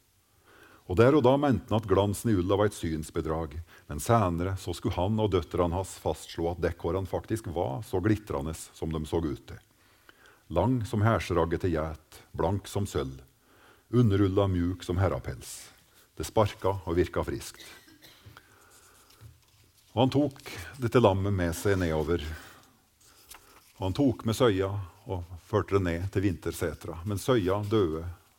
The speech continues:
den natta. Og hun har kanskje tenkt slik som dødssjuke mødre gjør når de skjønner at andre kommer til å passe ungen.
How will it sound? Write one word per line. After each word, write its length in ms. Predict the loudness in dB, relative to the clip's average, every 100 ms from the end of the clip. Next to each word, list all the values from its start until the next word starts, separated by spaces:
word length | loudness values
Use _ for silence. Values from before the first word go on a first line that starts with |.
| _ _ -16 -14 -4
den 240 | -2 0
natta. 320 | -2 -4 -12 -12 _ _ _ -20 -20 -20 -20 _ _ _ _ _ _ _ _ _ _
Og 140 | 4
hun 80 | 4
har 80 | 6
kanskje 240 | 2 2
tenkt 300 | 0 0 0 2
slik 320 | 2 0 -6
som 300 | -6 -4 -4 -6 0
dødssjuke 560 | 0 0 -2 -2 2
mødre 300 | 2 2 2
gjør 220 | 0 0 -2 -2
når 140 | -2
de 100 | 0
skjønner 320 | 2 4 2
at 80 | 2
andre 360 | 2 2 0 0
kommer 180 | -2 -2
til 80 |
å 60 | -2
passe 240 | -2 -2 -4
ungen. 300 | -4 -12